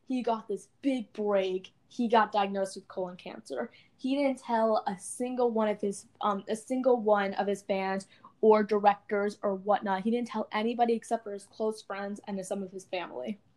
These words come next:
And that's why it came as a big shock when we found out wh-, what he died of, because nobody knew he had cancer. And it's really sad. It's a really devastating loss, since he was such an amazing actor, an inspiring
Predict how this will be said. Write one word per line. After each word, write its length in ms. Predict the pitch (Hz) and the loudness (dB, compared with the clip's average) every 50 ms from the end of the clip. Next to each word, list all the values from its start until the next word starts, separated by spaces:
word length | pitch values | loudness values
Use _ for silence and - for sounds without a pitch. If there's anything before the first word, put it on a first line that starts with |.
| _ _ - - - _ _ _ _ _ _ _ _ _ - - | _ _ -18 -18 -18 _ _ _ _ _ _ _ _ _ -2 0
And 160 | 233 233 240 | 2 4 6
that's 220 | 240 254 254 - | 6 4 4 2
why 320 | 262 247 247 240 233 220 220 | 2 2 4 4 4 2 0
it 120 | - 240 220 | -2 -6 -6
came 200 | - 220 220 220 | -4 -4 -2 -2
as 140 | 214 202 208 | -2 -4 -4
a 40 | |
big 260 | 196 - 214 202 196 - | 0 0 0 0 0 -4
shock 500 | - - 226 220 220 214 - - - _ - | -4 -2 0 0 2 2 0 0 -4 _ -6
when 200 | 233 214 214 208 | -4 -4 -2 0
we 140 | 214 220 208 | 0 0 0
found 320 | - 214 208 208 208 208 | 2 0 0 0 2 2
out 320 | 226 226 214 208 196 196 - _ - 208 202 202 | 4 6 6 4 2 0 -6 _ -20 -18 -18 -18
wh-, 240 | - - - 226 202 | -16 -14 -12 -10 -4
what 180 | 202 214 214 190 | 0 0 0 0
he 140 | 190 208 214 | 0 -4 -4
died 300 | - 196 196 220 220 - | -2 -2 0 0 -2 -4
of, 180 | - 214 - | -6 -8 -6
because 240 | - 220 - 214 - | -4 -4 -4 -4 -6
nobody 600 | - 208 208 208 214 226 226 226 226 220 208 208 202 | -4 -4 -4 0 2 4 6 6 6 6 4 0 0
knew 180 | 202 208 208 | -2 -2 -2
he 140 | 202 190 196 | -2 -2 -2
had 160 | 190 190 190 | -4 -6 -6
cancer. 560 | - - 202 208 208 - - - - - - _ _ _ _ _ _ - - - _ _ _ _ _ _ _ _ | -6 -6 -6 -6 -6 -10 -10 -10 -8 -10 -10 _ _ _ _ _ _ -20 -20 -20 _ _ _ _ _ _ _ _
And 300 | - 233 226 226 220 220 | 0 2 2 4 4 4
it's 160 | 208 220 - 226 | 2 0 0 0
really 380 | 226 254 294 302 302 277 240 | 0 2 2 2 2 2 0
sad. 380 | - - 233 208 202 202 196 214 | -2 -2 2 4 4 4 2 0
It's 120 | 202 202 | -6 -6
a 60 | 220 | -4
really 400 | 226 226 247 254 247 240 220 220 | -4 -2 0 2 2 2 2 2
devastating 600 | 190 202 196 196 202 196 - - 196 196 196 190 | 0 0 -2 -2 -2 -4 -4 -4 -4 -4 -4 -4
loss, 360 | 185 190 185 185 185 190 185 - | -4 -2 0 0 0 0 -2 -4
since 180 | 196 190 185 | -6 -6 -4
he 120 | - 226 214 | -4 -4 -4
was 200 | 202 196 - - - | -4 -4 -6 -6 -2
such 240 | - 226 220 220 - | 0 0 0 0 -2
an 80 | 214 202 | -8 -8
amazing 560 | 196 196 196 196 202 202 202 196 196 196 196 | -8 -8 -6 -2 0 0 0 -2 -4 -10 -10
actor, 540 | 196 185 190 190 - - - 185 185 185 185 | -10 -10 -12 -12 -12 -6 -4 -2 0 0 -2
an 160 | - 196 196 | -4 -6 -8
inspiring 640 | 190 190 - - - 196 190 196 190 190 185 185 | -10 -10 -8 -4 0 0 2 2 0 -2 -4 -8